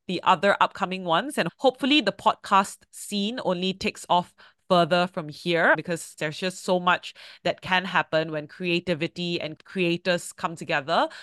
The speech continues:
So many potential collaborations, partnerships, and ourselves as well, right? Janice and I, we, we, we learned so much from the people that have gone above and ahead of us. So that was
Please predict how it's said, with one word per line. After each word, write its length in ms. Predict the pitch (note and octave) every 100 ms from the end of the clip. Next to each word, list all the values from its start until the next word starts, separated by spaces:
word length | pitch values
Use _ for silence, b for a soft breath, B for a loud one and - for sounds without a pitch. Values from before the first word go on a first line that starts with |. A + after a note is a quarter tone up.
| B
So 180 | - G3
many 240 | F3+ E3+
potential 460 | F3+ - D#3+ D#3 D3+
collaborations, 920 | E3+ D#3 F3+ F#3 F3+ F3+ E3 D#3+ E3
partnerships, 840 | - E3+ - E3+ - E3 D#3 - - B B
and 120 | F#3
ourselves 440 | F#3 G3 D4 C#4
as 100 | F#3
well, 160 | D#3+ D#3+
right? 160 | D3 C3
Janice 360 | D#3 E3 -
and 180 | - D3
I, 160 | D3+ D3+
we, 180 | D#3 -
we, 220 | E3 D#3+ -
we 140 | E3+
learned 360 | E3 F3+ G3+ -
so 320 | - G3+ F#3+
much 400 | F3 A#3+ - - B B B
from 180 | F#3+
the 60 | E3+
people 340 | - F3 F#3
that 220 | E3 B2+ -
have 180 | E3+
gone 320 | C3+ D#3+ D#3+ E3 -
above 280 | C#3 F#3 F3
and 140 | D3+
ahead 220 | D3 D#3+
of 120 | D#3 C3+
us. 220 | C#3 C#3
So 300 | - D3 C#3
that 180 | D#3+ -
was 260 | D3 -